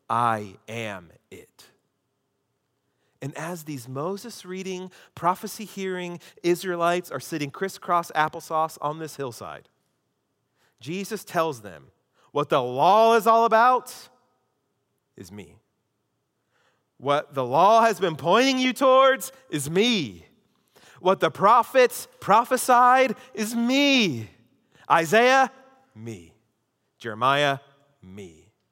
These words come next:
Amos, me. Ezekiel, me.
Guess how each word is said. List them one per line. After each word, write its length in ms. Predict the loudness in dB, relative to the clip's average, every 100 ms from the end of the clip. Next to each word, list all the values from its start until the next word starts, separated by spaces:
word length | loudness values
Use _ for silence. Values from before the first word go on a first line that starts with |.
| _ _ _ _ _ -4
Amos, 540 | -2 0 -2 -4 -10 -14 _ _
me. 480 | -8 -8 -8 -12 -18 _
Ezekiel, 840 | -14 -12 0 0 2 2 4 2 -2 -20 _
me. 800 | -4 0 2 2 0 -2 -10